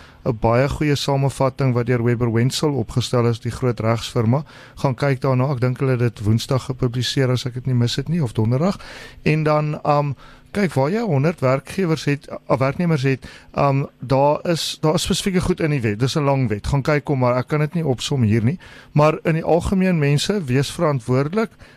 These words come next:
wees veilig, wees menslik en wees deurdag. Moet nou nie gaan staan en hande uitdruk nie. Moenie o-, bydra tot die probleem nie en veral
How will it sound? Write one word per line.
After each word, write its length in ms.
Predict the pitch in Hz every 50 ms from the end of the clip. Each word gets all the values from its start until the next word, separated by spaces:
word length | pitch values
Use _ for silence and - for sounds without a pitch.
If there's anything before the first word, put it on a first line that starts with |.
| - -
wees 300 | - 123 131 139 131 -
veilig, 560 | - - 151 143 143 147 156 196 208 - - - - - _ _ -
wees 300 | 117 120 143 147 - - 131
menslik 640 | 123 120 127 139 135 - - 180 190 208 - - - - - - _ - - _ -
en 380 | - 147 143 143 143 143 147 139
wees 240 | 123 135 143 135 -
deurdag. 560 | - 156 143 123 143 165 139 113 95 - - - _ - - - - - -
Moet 160 | - 135 135 147
nou 140 | 160 165 170
nie 160 | 175 190 180
gaan 240 | - - 208 196 170
staan 380 | - - - 175 151 143 147
en 100 | 147 135
hande 240 | 120 120 123 131 131 127
uitdruk 360 | 123 120 - - 117 110 98 131
nie. 180 | 147 170 165 - - - _ _ _ _ _ _ -
Moenie 340 | - - 127 139 151 - 80
o-, 120 | - - -
bydra 440 | - 113 123 131 131 135 139 139 135
tot 160 | 131 - 139 127
die 80 | 123 127
probleem 380 | 139 127 107 117 117 117 123
nie 100 | 135 143 139
en 80 | 120 -
veral 420 | 156 143 135 131 117 95 92